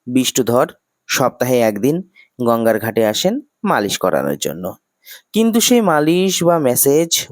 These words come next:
বড় অদ্ভুত। চিত হয়ে শোয়ার পর বিষ্টু নির্দেশ দিয়েছেন, "তানপুরা ছাড়।" মালিশওয়ালা দশ আঙ্গুল দিয়ে তার সারা শরীরের চর্বিগুলো খপাখপ খামচে টেনে ধরে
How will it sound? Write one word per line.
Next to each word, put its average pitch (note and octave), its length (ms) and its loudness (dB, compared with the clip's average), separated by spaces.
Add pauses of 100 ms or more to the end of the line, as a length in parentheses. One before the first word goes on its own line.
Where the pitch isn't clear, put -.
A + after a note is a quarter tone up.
বড় F#2+ 200 2
অদ্ভুত। - 560 -4 (640)
চিত G#3 280 -2
হয়ে G#3 300 2 (180)
শোয়ার - 420 0
পর C3+ 260 0 (440)
বিষ্টু B2+ 380 -2 (400)
নির্দেশ A#2+ 420 0
দিয়েছেন, C3+ 540 0 (440)
"তানপুরা E3+ 500 2
ছাড়।" F3 600 0 (1400)
মালিশওয়ালা A#2+ 840 0 (560)
দশ C3 340 2
আঙ্গুল A#2 360 0
দিয়ে C3+ 280 0 (360)
তার D#3+ 160 0
সারা C3+ 360 -2
শরীরের C3 460 -2
চর্বিগুলো A#2+ 720 0 (420)
খপাখপ A3+ 760 0
খামচে B2+ 400 -2
টেনে A2+ 260 0
ধরে D3+ 320 0